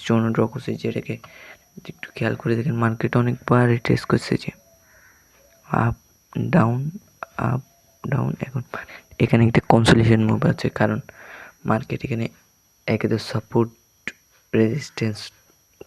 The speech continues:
কন্টিনিউ করার চেষ্টা করতেছে, ডাউন যেই ট্রেন্ডটা ড্র করছে এটাকে কন্টিনিউ করার চেষ্টা করতেছে। তো আমরা দেখি যেদিকে মার্কেট ব্রেক করবে আমরা ইনশাল্লাহ সেদিকেই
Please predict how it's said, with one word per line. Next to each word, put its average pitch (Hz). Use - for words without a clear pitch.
কন্টিনিউ 110
করার 110
চেষ্টা -
করতেছে, -
ডাউন 113
যেই 113
ট্রেন্ডটা 117
ড্র -
করছে 117
এটাকে 113
কন্টিনিউ 123
করার 120
চেষ্টা -
করতেছে। -
তো 110
আমরা 110
দেখি -
যেদিকে 120
মার্কেট 113
ব্রেক 117
করবে 127
আমরা 113
ইনশাল্লাহ 110
সেদিকেই 127